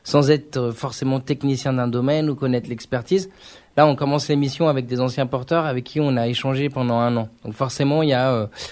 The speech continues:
euh, des choses qui ont été acquises, qui ont été complétées, des allers-retours. Mais la porte d'entrée, c'est ça. On voit quelque chose, on se dit, tiens, bah, pourquoi c'est pas à Grenoble ?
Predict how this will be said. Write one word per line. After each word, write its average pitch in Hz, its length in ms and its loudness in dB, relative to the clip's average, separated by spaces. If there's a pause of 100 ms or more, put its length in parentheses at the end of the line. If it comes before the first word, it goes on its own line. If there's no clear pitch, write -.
(220)
euh, 107 460 0
des 113 140 -4
choses 139 240 -2
qui 127 160 -4
ont 120 100 2
été 123 340 -4
acquises, 147 440 -4
qui - 140 -6
ont 127 100 2
été 117 180 -4
complétées, 151 640 -2
des 123 200 -4
allers-retours. 120 560 -4 (380)
Mais 123 80 -2
la 123 100 6
porte 127 180 -2
d'entrée, 127 240 -2
c'est - 140 -8
ça. 107 180 -8 (200)
On 117 100 -4
voit 131 160 0
quelque 127 260 -2
chose, 143 160 -4
on 147 140 -2
se 110 60 -8
dit, 104 40 -12
tiens, 127 260 -10
bah, 110 180 -12
pourquoi 135 220 -8
c'est 131 140 -8
pas 117 160 -2
à 113 60 -2
Grenoble ? 110 340 -2